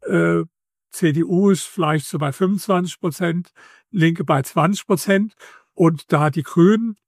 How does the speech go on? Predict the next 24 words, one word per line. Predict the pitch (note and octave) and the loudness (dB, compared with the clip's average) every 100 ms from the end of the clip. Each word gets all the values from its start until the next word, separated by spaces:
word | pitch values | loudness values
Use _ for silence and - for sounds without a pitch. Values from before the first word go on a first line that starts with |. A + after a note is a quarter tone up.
| _ _ | _ _
und | F#3 D#3+ C#3 | -6 -4 -2
die, | D#3 D#3 D3 - - | 0 0 0 -2 -6
ähm, | D3+ D3 C#3+ C#3 C3+ C3+ _ _ _ | -4 -4 -4 -6 -8 -10 _ _ _
S | F3+ - | -2 0
P | F3+ | 0
D | D3+ D3 | 2 0
schwächer | - F#3 A3+ | 2 0 2
sind | E3+ E3+ | 2 2
hier | C#3 E3 | 2 0
in | C3 | 0
Berlin | C#3 C3+ C3 | -2 -4 -6
als | C#3 B2+ - | -6 -10 -8
die | |
Linken, | C3 D3+ E3+ A3 G#3+ _ _ - - | -4 -2 -2 -6 -14 _ _ -20 -8
äh, | - D#3+ D#3+ | 0 0 0
kann's | - E3+ E3 | 0 2 2
also | C#3 | 2
gut | C#3 F#3 - | 2 0 2
sein, | F#3+ F3+ F#3 | 2 2 2
dass, | F3+ D#3+ - - - | -2 -4 -6 -18 -6
dass | D#3+ - | -6 -2
wir | E3 | -2
demnächst | D3+ C#3 D#3+ - - | 0 0 0 -4 -12
einen, | F3 D3 D3+ | -6 -4 -2